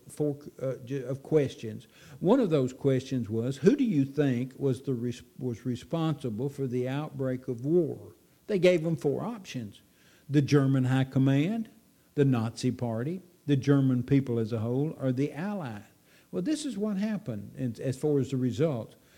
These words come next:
The German High Command, twenty said they were at fault. Uh, the Nazi Party, most of them, a hundred twenty-three, said that was the problem.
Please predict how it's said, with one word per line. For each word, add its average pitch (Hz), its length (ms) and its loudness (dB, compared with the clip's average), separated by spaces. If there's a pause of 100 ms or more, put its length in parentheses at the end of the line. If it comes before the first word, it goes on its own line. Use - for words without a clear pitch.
(200)
The 135 140 2
German 165 460 2
High 165 240 0
Command, 175 680 0
twenty 175 380 -2
said 120 240 -4
they 131 180 0
were 117 160 0
at 104 160 -12
fault. 117 420 -8 (600)
Uh, 120 320 0
the 120 160 0
Nazi 156 460 4
Party, 156 420 0
most 143 320 -2
of 127 60 4
them, 127 160 2
a - 20 0
hundred 139 300 4
twenty-three, 143 500 0
said 131 280 -2
that 147 260 -2
was 139 160 -2
the 117 100 -8
problem. 104 600 -8